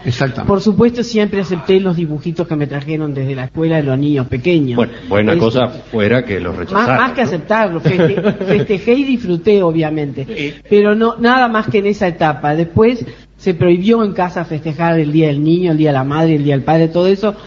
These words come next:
Speaker 2: borrado, días comerciales.
Speaker 1: Sí, a mí en mi casa exactamente lo mismo, la misma actitud.
Speaker 3: Qué medida tan drástica.
Speaker 4: Ese, yo a mi madre la recuerdo con una palabra. Este, en toda una situación, este, yo hacía muchos años que no lo veía, había salido, estaban en conventuales con toda la barra.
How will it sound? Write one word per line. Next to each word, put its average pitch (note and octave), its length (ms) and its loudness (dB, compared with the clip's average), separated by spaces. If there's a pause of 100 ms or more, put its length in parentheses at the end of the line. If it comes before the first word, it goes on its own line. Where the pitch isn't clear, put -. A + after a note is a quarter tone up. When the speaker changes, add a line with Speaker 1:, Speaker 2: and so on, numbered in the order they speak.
(140)
Speaker 2:
borrado, D3+ 560 0
días D#3+ 240 2
comerciales. C3 520 -4
Speaker 1:
Sí, B2+ 260 -6
a B2 140 2
mí D#3 160 4
en C#3 80 2
mi C3 120 2
casa D3+ 240 -2
exactamente A#2 520 0
lo G2 80 0
mismo, F2+ 340 -4 (220)
la F#2 140 -4
misma A#2 240 4
actitud. - 320 -10 (120)
Speaker 3:
Qué C3 100 -14
medida G#2+ 260 -2
tan D#2 160 -12
drástica. A#2+ 400 -6
Speaker 4:
Ese, G#2+ 420 -12 (480)
yo A2 120 -12
a - 20 -10
mi A2 160 -10
madre A2 360 -8
la A2 120 -8
recuerdo G2 440 -12
con F#2+ 160 -16
una F#2 160 -16
palabra. F2+ 500 -16 (520)
Este, F2+ 540 -16 (800)
en F2+ 180 -18
toda F#2 160 -16
una F#2 480 -6
situación, G#2 640 -10 (880)
este, F2+ 600 -10
yo F#2 100 -12
hacía F#2 240 -10
muchos F#2+ 280 -10
años F#2+ 240 -8
que F2 60 -12
no F2 100 -8
lo F2 100 -8
veía, G#2 400 -4
había F2+ 220 -8
salido, F#2+ 440 -8
estaban E2+ 460 -10
en E2+ 140 -12
conventuales F2+ 720 -6
con E2 240 -8
toda F2 260 -10
la E2+ 80 -8
barra. F#2 400 -8